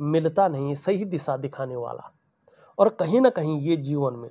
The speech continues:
बड़ा संघर्ष करवाता है। अपने आप को व्यक्ति अकेला महसूस करता है अगर उसका गुरु ऐसा है, और आपका गुरु अभी ढाई वर्षों तक, ढाई से तीन वर्षों तक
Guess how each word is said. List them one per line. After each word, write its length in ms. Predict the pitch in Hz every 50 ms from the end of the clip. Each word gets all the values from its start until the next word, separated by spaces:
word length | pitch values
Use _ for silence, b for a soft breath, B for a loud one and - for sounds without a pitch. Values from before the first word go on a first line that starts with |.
| _ _ 151
बड़ा 220 | 135 139 151 160
संघर्ष 460 | 147 - - 139 135 135 156 156 -
करवाता 480 | - - 135 127 120 120 123 _ - -
है। 140 | - - - _ _ _ _ _ _ _ _ _ _ _ _ _ _ _ _ _ _ _ - -
अपने 380 | - - - 254 285 285 277 285 -
आप 160 | 302 330 320
को 140 | - - 247
व्यक्ति 320 | 196 208 240 240 - - 233
अकेला 480 | - 170 160 - 190 202 214 233 226
महसूस 600 | 214 190 156 156 160 151 - - 226 254 240 -
करता 360 | - 202 180 160 - 175 156
है 220 | 143 139 202 254 254 B B B B B
अगर 200 | 165 151 170 160
उसका 420 | 156 - - - - - 208 220 220
गुरु 400 | 156 135 127 151 165 185 190 190 190 -
ऐसा 340 | 135 127 - - - 131 120
है, 360 | - - 120 135 135 135 _ _ _ _ _ _ _ _ _ _ _ _ _ _ _ _ _ _ _ - -
और 160 | 160 165 160 -
आपका 300 | 147 143 - - 170 160
गुरु 260 | 151 139 156 165 175
अभी 300 | 165 160 143 135 170 190
ढाई 380 | 170 143 - - 139 196 247 240
वर्षों 380 | 180 175 143 - - 143 131 -
तक, 180 | - 117 - _ _ _ _ _ _ _ _ _ _ _ _ _ _ _ _ _ _ _ _ _ -
ढाई 200 | - 139 190 196
से 180 | 196 - 175
तीन 360 | 147 - - 202 233 254 233 214
वर्षों 360 | 170 156 131 - - 131 120
तक 200 | - - -